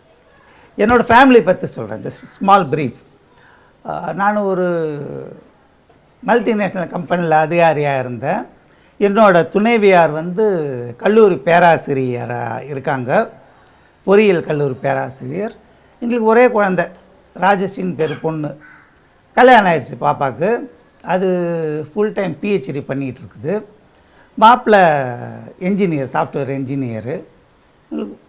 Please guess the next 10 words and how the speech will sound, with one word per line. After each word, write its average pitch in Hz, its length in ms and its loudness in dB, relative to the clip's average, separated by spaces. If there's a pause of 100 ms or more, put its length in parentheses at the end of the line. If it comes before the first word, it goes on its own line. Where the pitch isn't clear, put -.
(600)
அவங்களுக்கும் 233 380 0
ஒரே 220 260 4
குழந்தை, 175 320 -2 (440)
பேத்தி 202 400 0 (360)
உத்தரான்னு 170 460 0
பேர். 131 280 -8 (920)
எல்லாரும் 208 880 2 (240)
இதுவா 175 320 2
இருக்கிறோம். 120 460 -6 (1040)
ஆ, 175 240 -6